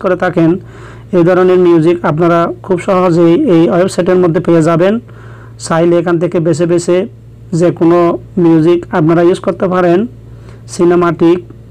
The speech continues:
এবং রক, বিভিন্ন ক্যাটাগরিতে এখানে মিউজিক দেওয়া আছে। এই যে দেখতে পাচ্ছেন ফ্রি মিউজিক, এখান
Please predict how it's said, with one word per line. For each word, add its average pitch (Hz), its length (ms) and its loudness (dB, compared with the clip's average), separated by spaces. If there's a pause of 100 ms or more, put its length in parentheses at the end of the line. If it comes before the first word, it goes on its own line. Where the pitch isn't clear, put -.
(440)
এবং 165 200 2 (180)
রক, 170 240 2 (540)
বিভিন্ন 214 300 2 (120)
ক্যাটাগরিতে 180 640 0 (500)
এখানে 165 280 2 (400)
মিউজিক 165 320 4 (100)
দেওয়া 160 260 2
আছে। 185 180 -2 (1160)
এই 165 80 2
যে 175 140 4
দেখতে 170 240 -2
পাচ্ছেন 180 300 0 (120)
ফ্রি 175 180 4 (100)
মিউজিক, 170 380 4 (520)
এখান 175 180 0